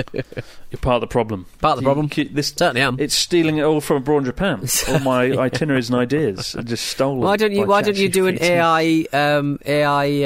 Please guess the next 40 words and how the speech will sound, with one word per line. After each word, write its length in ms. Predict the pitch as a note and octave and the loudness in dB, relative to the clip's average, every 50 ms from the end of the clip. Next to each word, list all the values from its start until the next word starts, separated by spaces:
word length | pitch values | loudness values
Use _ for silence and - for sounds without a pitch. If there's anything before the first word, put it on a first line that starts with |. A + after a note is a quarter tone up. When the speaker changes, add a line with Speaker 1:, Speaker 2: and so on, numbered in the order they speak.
| C#3 C#3 | 0 0
Speaker 2:
uh, 40 | - - | 0 -2
trip 320 | - E3 - - - - - - | -2 -2 -2 -4 -6 -14 -14 -8
where 160 | - B2 A#2+ | -4 -2 0
you 80 | A#2 A#2+ | 0 -2
just 260 | A#2 A#2+ A#2 - - - | -2 -4 -6 -6 -6 -6
ask 180 | A2 A2+ - - | -6 -6 -8 -8
Ch-, 240 | - - A2 G#2+ - | -8 -6 -6 -6 -6
Chat 200 | - B2 A2+ - | -6 -6 -6 -4
G 120 | - A#2 | -6 -6
P 120 | A2 A#2 A2 | -4 -4 -4
T 180 | - A#2+ A2+ | -4 -4 -4
where 160 | A2 A2+ G#2+ | -2 -4 -4
to 80 | E2+ A2 | -4 -4
go? 320 | A2 B2 A2+ G#2 G#2 A#2+ - - - - - - - - | -4 -4 -4 -4 -4 -6 -10 -18 -20 -20 -20 -20 -18 -18
<laughs> 460 | - - - - - - - D3+ C3+ - | -18 -18 -16 -14 -10 -4 -2 -2 0 0
Speaker 1:
I've 100 | E3+ - | 0 0
seen 160 | - D4+ D4 | 0 2 2
a 60 | C4+ | 2
few 160 | - C#4 B3+ | 2 0 0
people 180 | G#3 G3+ E3 D3 | 2 2 0 0
do 180 | C3+ - D#3+ | 0 2 4
it, 280 | C3+ A2 G2+ - - - - | 4 4 2 -2 -4 -2 2
and 160 | B2 C3 C#3 | 2 4 4
I 100 | D3+ E3 | 4 2
Speaker 2:
Yeah, 120 | G3+ G3 | 2 4
Speaker 1:
feel 220 | G3+ G#3 G3 F#3+ F3 | 4 4 4 4 4
Speaker 2:
right. 80 | D#3 | 4
Speaker 1:
like, 320 | D3 C#3+ C#3 C#3+ - - - - - _ _ _ - _ - | 4 2 0 -2 -10 -20 -20 -20 -20 _ _ _ -10 _ 0
I 160 | D3+ D#3 D#3+ | 2 2 2
feel 200 | - - G3+ F3 | 2 0 2 4
like 400 | D3+ C#3+ C#3+ C#3 C#3+ - - - - _ _ _ - - | 4 4 4 2 -2 -10 -16 -16 -18 _ _ _ -8 -4
it 160 | A#2+ B2 - | -4 -2 0
won't 240 | - D3 C#3 C3+ D#3+ | 2 0 0 0 0
be 120 | - C3+ | -2 -2
that 420 | B2 - C3 B2 A#2+ - - - - - | 0 2 2 2 2 0 -4 -8 -8 -4
interesting 600 | C3 B2+ B2+ B2 - B2 A#2 - - A#2 G#2+ A#2 | -2 -2 -2 -2 -2 -2 -2 -2 -4 -4 -2 -2
as 80 | A2+ A2 | -2 -2
a 60 | A2 | 0
video, 420 | G#2+ A#2+ A2 A2 G2+ G2 F#2 F2+ | -2 -2 0 0 0 -2 -2 -4
Speaker 2:
Mm. 380 | F#2 A#2 A2+ G#2 G2 F#2 F2+ | -4 -4 -4 -2 -2 -4 -6